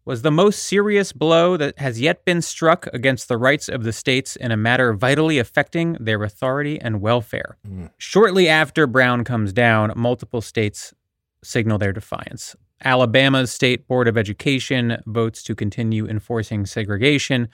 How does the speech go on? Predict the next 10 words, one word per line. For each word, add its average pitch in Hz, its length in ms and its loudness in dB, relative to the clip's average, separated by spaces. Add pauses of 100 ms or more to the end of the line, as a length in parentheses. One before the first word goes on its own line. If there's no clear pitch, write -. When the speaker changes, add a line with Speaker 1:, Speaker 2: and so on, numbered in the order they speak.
(300)
Speaker 1:
Politicians 143 840 0
there 123 460 2 (300)
vow 117 440 2
to 110 280 -2
abolish 120 760 0
public 123 400 -2
schooling 110 760 2 (260)
before 117 500 2
they 107 140 2
integrate. 107 760 -6